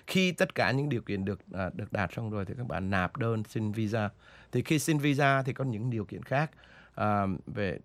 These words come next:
nếu mà, à, muốn đạt được cái sự thành công khi mình đi làm, à, à, phỏng vấn á, với lại, à, à, tòa đại sứ, à, tòa lãnh sự ở Việt Nam thì các bạn phải đạt, à, nhiều điều kiện. Cái thứ nhất là cái sự,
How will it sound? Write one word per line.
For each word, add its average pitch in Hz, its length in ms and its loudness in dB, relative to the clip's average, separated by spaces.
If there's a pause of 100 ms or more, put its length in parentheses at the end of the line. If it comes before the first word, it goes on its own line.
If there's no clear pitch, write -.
nếu 131 280 4
mà, 135 320 4 (260)
à, 69 300 -8
muốn 131 340 0
đạt 113 240 4
được 110 300 -4
cái 135 200 -6
sự 110 100 -4
thành 104 160 -2
công 113 220 -2
khi 123 200 -2
mình 98 340 -2
đi 113 160 -2
làm, 92 320 -2
à, 87 260 0 (300)
à, 85 320 0
phỏng 95 200 0
vấn 127 240 0
á, 165 60 -2 (480)
với 113 180 0
lại, 87 360 0
à, 82 220 -2 (400)
à, 78 260 -4
tòa 101 140 0
đại 92 100 0
sứ, 113 440 -2
à, 92 180 -2 (160)
tòa 98 120 2
lãnh 85 180 2
sự 95 240 -2
ở 90 100 0
Việt 104 160 -2
Nam 110 220 0 (440)
thì 117 280 2
các - 140 0
bạn 95 220 2
phải 92 160 -2
đạt, 95 220 2 (140)
à, 98 60 0
nhiều 104 260 0
điều 95 160 -2
kiện. 85 220 -4
Cái 139 120 0
thứ 147 60 0
nhất 147 280 0
là 101 140 0
cái 135 160 -4
sự, 85 400 -4